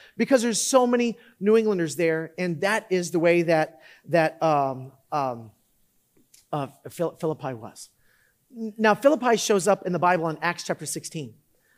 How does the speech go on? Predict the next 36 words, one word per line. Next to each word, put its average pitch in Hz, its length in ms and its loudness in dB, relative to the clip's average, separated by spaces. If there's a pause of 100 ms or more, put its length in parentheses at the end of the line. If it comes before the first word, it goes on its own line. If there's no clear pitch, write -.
(340)
uh, 165 200 2
because 160 300 -4
Paul, 233 300 6
who'd 190 200 -2
become 175 320 -2
a 175 60 -2
devoted 170 400 -2
follower 175 220 4
of 135 80 -4
Jesus, 180 480 -4 (420)
uh, 160 320 4
is, 175 180 2
is 175 220 -2
a 165 80 4
member 208 260 2
of 208 60 2
the 175 80 -2
church 170 300 -6
of 151 160 -10
Antioch, 170 520 -8 (420)
which 202 220 0
makes 226 240 -2
sense 165 300 -4
because - 260 -8
Paul 214 220 4
wasn't 180 260 -2
raised 190 440 -4 (180)
in 196 140 -2
Israel. 254 500 0 (880)
Uh, 156 320 0
he 156 160 -2
was 220 200 0
raised 208 440 0 (220)
in 170 360 -2
a 180 80 -2
non-Jewish 175 680 -2